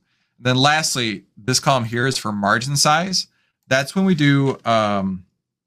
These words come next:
broken wing butterflies on the indexes. So spy, Q, and I W M. That should pull through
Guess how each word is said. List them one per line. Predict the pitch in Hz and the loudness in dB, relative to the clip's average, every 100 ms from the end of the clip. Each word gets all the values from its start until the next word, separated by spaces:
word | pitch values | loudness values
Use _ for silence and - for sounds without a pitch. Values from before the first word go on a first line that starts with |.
| _ _ _ _ _ _ | _ _ _ _ _ _
broken | 110 120 117 131 | -6 -6 -2 -2
wing | 127 | -2
butterflies | 113 110 - 92 87 87 - | -2 -4 -4 -4 -2 -2 -2
on | 110 104 104 | 0 0 0
the | 90 | -2
indexes. | 104 92 76 - - | -2 -2 -4 -10 -6
So | - 95 | -4 -4
spy, | - - 131 139 139 | -4 -2 0 2 0
Q, | - 127 120 | -4 -4 -2
and | 107 | -2
I | 101 | -2
W | 104 101 98 | -2 -4 -4
M. | 87 76 - - _ _ _ _ _ _ _ - | -6 -10 -18 -20 _ _ _ _ _ _ _ -4
That | 131 - | -4 0
should | - 175 175 175 | 0 2 2 0
pull | 165 160 | -4 -4
through | 147 123 123 151 185 | -2 -2 0 -2 -6